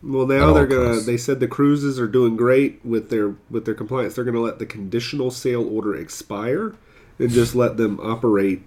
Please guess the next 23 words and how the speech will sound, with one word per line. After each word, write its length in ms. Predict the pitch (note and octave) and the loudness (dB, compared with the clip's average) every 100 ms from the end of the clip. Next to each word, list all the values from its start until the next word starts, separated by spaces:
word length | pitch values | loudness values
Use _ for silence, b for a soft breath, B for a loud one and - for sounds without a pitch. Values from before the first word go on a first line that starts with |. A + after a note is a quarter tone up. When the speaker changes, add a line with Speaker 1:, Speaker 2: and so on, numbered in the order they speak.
| - | -6
Speaker 1:
on 160 | G#2+ A2 | -2 -2
Saturday, 560 | A2 G2+ B2 C3+ D#3+ E3 | 0 2 2 2 0 -2
and 120 | B2+ | -4
they're 80 | A#2 | -6
just 120 | A#2 | -4
gonna 140 | A#2 | -2
let 120 | A#2 A#2+ | 0 0
'em 80 | |
keep 220 | A#2 B2+ - - - _ _ | -2 -8 -8 -20 -20 _ _
cruising 480 | - C#3+ F#3 F3 D#3+ | -2 0 0 -4 -6
however 260 | D#3 D3 D3+ | -8 -6 -6
they 120 | D3+ | -4
want. 340 | D3+ F3+ A3 - - E2+ | -4 -6 -8 -12 -6 2
Speaker 2:
Nice. 400 | D#2+ D2+ - - - _ | 4 4 0 -10 -18 _
Speaker 1:
Yeah. 240 | A#2 D#3+ D3 - _ _ _ | -4 -4 -6 -14 _ _ _
So 760 | - - - - B2+ B2+ B2+ - | -20 -16 -12 -2 4 6 6 4
Speaker 2:
Okay. 480 | - C3+ B2+ B2+ B B B B B | 4 4 2 -2 B B B B B
Speaker 1:
it's 100 | - | -2
a 80 | B2 | 0
voluntary 600 | B2+ C#3 C#3+ C#3+ D3 C3 | 2 2 0 0 0 0
program 460 | B2+ C#3 D#3+ A#2+ F#2+ | 0 0 0 -2 -2
now. 280 | F2 D2+ - | -6 -10 -12
So 520 | - - B2 A#2+ A#2 | -12 -4 -2 -2 -4